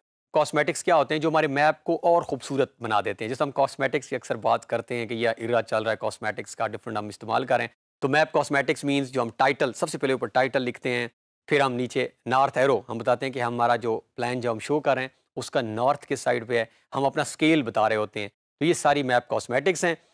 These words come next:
उसके साथ सेप्टिक टैंक डिटेल होती हैं, ओवरहेड जो हमारा वाटर टैंक है उसकी डिटेल, अंडरग्राउंड जो हमारा सेप्टिक टैंक है, आरसीसी स्लैब, हमारी जो स्टेयर डिटेल्स होंगी, डोर और विंडोज़ कितनी हैं, कहाँ-कहाँ लगाई हैं, उनका साइज़ क्या है, और एरिया जो है हमारा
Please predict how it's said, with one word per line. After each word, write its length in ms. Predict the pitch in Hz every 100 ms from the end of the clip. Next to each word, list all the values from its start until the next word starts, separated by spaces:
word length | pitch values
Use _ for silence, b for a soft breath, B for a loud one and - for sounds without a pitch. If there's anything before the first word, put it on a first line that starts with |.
| _ -
उसके 240 | 208 214
साथ 260 | - 151 143
सेप्टिक 440 | - 156 - 139
टैंक 200 | 147 135
डिटेल 320 | 117 131 147
होती 260 | 135 127 131
हैं, 120 | 131 135
ओवरहेड 520 | 143 139 131 123 120
जो 100 | 127
हमारा 280 | 123 123 123
वाटर 280 | 117 123
टैंक 300 | 110 127 127
है 80 | 127
उसकी 300 | 127 139 151
डिटेल, 300 | 131 123 127
अंडरग्राउंड 560 | 127 139 143 135 131 127 _ _ _
जो 60 | 127
हमारा 100 | 123
सेप्टिक 400 | - 127 143 -
टैंक 260 | 131 123 127
है, 240 | 120 - -
आरसीसी 520 | 135 135 147 139 131
स्लैब, 400 | - 127 123 123 - _ -
हमारी 220 | 120 123
जो 100 | 123
स्टेयर 300 | - 160 151
डिटेल्स 400 | 131 131 135 123
होंगी, 320 | 123 123 120 b b _ -
डोर 220 | 180 185
और 80 | 147
विंडोज़ 340 | 151 156 143
कितनी 380 | - 143 160 147
हैं, 180 | 135 135
कहाँ-कहाँ 460 | 123 139 135 139 135
लगाई 240 | 123 127 127
हैं, 80 |
उनका 160 | 127 123
साइज़ 360 | - 127 147 131
क्या 180 | 143
है, 220 | 131 120 - _
और 180 | 127 131
एरिया 300 | 165 165 170
जो 120 | 160 131
है 60 |
हमारा 300 | 127 127 147